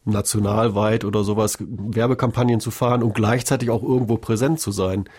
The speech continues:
Das ist halt so ein sich selbst verstärkender Trend, der schwer zu durchbrechen ist. Und diese Kosten,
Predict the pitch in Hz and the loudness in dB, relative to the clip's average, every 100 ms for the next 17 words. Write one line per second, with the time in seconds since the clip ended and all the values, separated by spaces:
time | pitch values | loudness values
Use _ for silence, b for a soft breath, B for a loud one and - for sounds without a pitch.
0 | B B B B B B 107 98 - 135 | B B B B B B -2 0 2 2
1 | 139 131 113 117 - 117 - 139 - 123 | 2 2 2 2 2 0 0 -2 0 0
2 | 139 135 110 - - 113 185 - 110 117 | 0 0 0 -2 0 0 2 0 0 0
3 | 135 - 135 120 - 131 - 90 95 104 | 0 0 -4 -2 -2 -2 0 -2 -2 -2
4 | 107 107 - 127 147 - 220 | 0 0 2 0 0 -2 -2